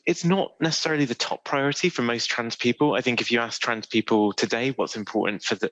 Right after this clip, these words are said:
for them in their lives, you know, people would talk about kind of hate crime. They'd talk about, um,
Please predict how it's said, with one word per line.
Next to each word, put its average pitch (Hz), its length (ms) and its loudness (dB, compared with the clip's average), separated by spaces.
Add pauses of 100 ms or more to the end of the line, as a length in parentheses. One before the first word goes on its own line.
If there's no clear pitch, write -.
for - 100 -2
them 110 220 -2
in 120 80 -2
their 98 140 -2
lives, 113 360 -2 (520)
you 113 60 4
know, - 40 -2
people 113 220 2
would 107 100 4
talk - 260 2
about 98 220 -2
kind - 140 -2
of 95 80 -4
hate 135 260 -2
crime. 135 360 -4
They'd 104 140 -2
talk - 280 -4
about, 95 400 -2 (420)
um, 98 480 -2